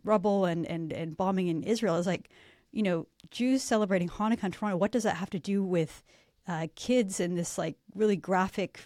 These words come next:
footage in Gaza? I mean, <laughs> it's just, it, it just shows really, uh, that the, that there's some pretty deranged people in the legacy media and people who hate Israel, uh, you know, support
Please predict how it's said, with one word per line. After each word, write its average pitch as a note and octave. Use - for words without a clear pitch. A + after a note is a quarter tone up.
footage G#3+
in E3+
Gaza? A#3
I A#3
mean, A3
<laughs> B3+
it's -
just, A#3
it, F#3
it G3+
just G#3+
shows F3+
really, F#3
uh, E3+
that F3
the, F3
that E3
there's E3+
some E3
pretty B3
deranged F3
people G#3+
in F#3+
the F3
legacy E3+
media E3+
and E3+
people G3
who F3+
hate B3+
Israel, D3
uh, D3+
you E3+
know, C#3+
support -